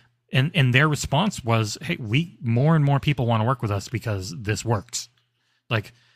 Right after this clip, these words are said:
you could tell if we couldn't get any companies into Game Pass, it, then yes, it's not working. But obviously, we're getting more and more. There's over sixty things already announced, with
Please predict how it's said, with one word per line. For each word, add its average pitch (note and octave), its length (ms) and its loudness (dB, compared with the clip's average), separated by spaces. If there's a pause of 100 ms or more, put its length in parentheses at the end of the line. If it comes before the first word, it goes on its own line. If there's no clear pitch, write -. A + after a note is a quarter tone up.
(200)
you C3 240 2
could E3+ 180 2
tell C#3 340 4
if A#2 160 -2
we C3+ 260 4
couldn't D#3 380 2
get C3+ 240 2
any A#2+ 240 2
companies A2 480 -2 (100)
into A#2+ 240 0
Game D3 260 4
Pass, G2 480 -4 (1500)
it, C3 200 0 (200)
then A#2+ 200 4
yes, A#2+ 360 2
it's C3+ 240 -4
not A#2+ 200 4
working. A#2 380 0
But G#2+ 180 -6
obviously, B2 600 2 (200)
we're G#2 200 -4
getting G2 280 -4
more A2+ 220 2
and G#2 100 0
more. B2+ 360 2 (360)
There's G#2+ 600 -2
over A2+ 320 4
sixty - 460 -2
things A#2 420 0
already A2+ 440 0
announced, A2+ 560 0
with G#2+ 280 -2